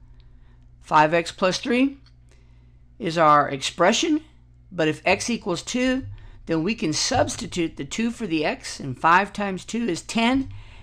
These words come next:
and ten plus three is thirteen. Order of operations,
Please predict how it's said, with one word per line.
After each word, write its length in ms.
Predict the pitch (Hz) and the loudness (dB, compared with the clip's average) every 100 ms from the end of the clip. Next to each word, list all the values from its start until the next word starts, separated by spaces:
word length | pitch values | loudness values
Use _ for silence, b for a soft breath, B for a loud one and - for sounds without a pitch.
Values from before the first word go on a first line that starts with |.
| B | B
and 260 | 156 143 143 | -2 -2 -2
ten 340 | 202 214 220 | 0 2 0
plus 380 | 220 208 185 - | -2 -2 -2 -2
three 300 | - 233 214 | -6 -2 -2
is 320 | - 139 139 | -2 -2 -2
thirteen. 1080 | - 170 180 - - 196 202 208 175 117 123 - - - - - - - - - - - - - - - - - - - - - - - - - - - - - - - - - b b b b b b b b - | -4 -4 -4 -8 -12 -6 -2 0 -2 -4 -8 -18 -20 -20 -20 -20 -20 -20 -20 -20 -20 -20 -20 -20 -20 -20 -20 -20 -20 -20 -20 -20 -20 -20 -20 -20 -20 -20 -20 -20 -20 -20 -20 -20 b b b b b b b b -2
Order 260 | 165 190 190 | 2 4 4
of 100 | 185 | 4
operations, 880 | 185 190 180 196 202 254 240 226 | 4 2 2 2 0 -2 -4 -8